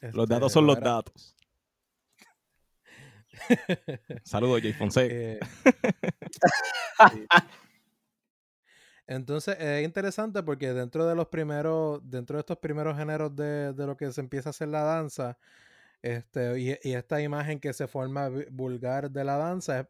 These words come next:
Speaker 2: este, va asociada a que por la, los títulos de, de muchos de estos primeros ejemplos, pues,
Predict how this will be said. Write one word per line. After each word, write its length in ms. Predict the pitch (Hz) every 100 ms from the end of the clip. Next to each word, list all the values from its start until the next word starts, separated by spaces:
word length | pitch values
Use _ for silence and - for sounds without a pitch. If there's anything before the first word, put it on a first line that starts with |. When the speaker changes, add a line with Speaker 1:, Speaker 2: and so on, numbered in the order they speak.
| -
Speaker 2:
este, 320 | 139 117 -
va 160 | 123 123
asociada 460 | 160 147 180 180 151
a 60 |
que 120 | 131
por 120 | 123 120
la, 200 | 120 117
los 180 | 135 131
títulos 380 | 131 131 151 151
de, 240 | 151 139 _ - - _ -
de 100 | 131
muchos 320 | 127 120 143
de 100 | 143
estos 320 | 143 - 147
primeros 960 | - 139 139 139 143 143 139 139 135 131 -
ejemplos, 600 | 143 175 175 156 127 123 _ _ _ _ _ -
pues, 360 | 135 123 117